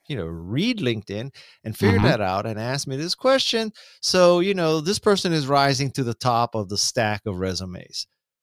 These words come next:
Speaker 1: So
Speaker 2: Mm.
Speaker 1: that is no different than what I do for a podcast.
Speaker 2: Yeah, absolutely. I agree. Um, great
Speaker 1: Or,
Speaker 2: thought.
Speaker 1: or, you know,
Speaker 2: What
Speaker 1: the same thing applies for pitching a venture capitalist.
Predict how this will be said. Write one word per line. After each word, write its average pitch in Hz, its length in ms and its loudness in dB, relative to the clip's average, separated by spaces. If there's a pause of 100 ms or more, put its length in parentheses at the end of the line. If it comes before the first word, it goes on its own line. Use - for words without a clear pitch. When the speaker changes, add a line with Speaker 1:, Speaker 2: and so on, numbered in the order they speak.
(140)
Speaker 1:
So 110 160 2
Speaker 2:
Mm. 101 320 4 (160)
Speaker 1:
that 185 200 2
is 131 160 -2
no 170 320 6
different 160 340 2
than 131 160 -4
what 127 140 -2
I 127 100 0
do 120 160 -6
for 107 180 -8
a 104 60 -6
podcast. 85 680 -10 (500)
Speaker 2:
Yeah, 104 340 -2
absolutely. 98 640 -6 (240)
I 87 120 -12
agree. 90 340 -10 (720)
Um, 80 300 -12 (340)
great - 260 -4
Speaker 1:
Or, 226 140 6
Speaker 2:
thought. - 80 4
Speaker 1:
or, 247 120 6
you 233 140 0
know, 226 80 4
Speaker 2:
What 160 80 6
Speaker 1:
the 160 60 0
same 233 260 0
thing 240 160 -4
applies 160 300 0
for - 180 -6 (480)
pitching 175 360 2
a 156 40 4
venture 151 300 0
capitalist. - 680 -2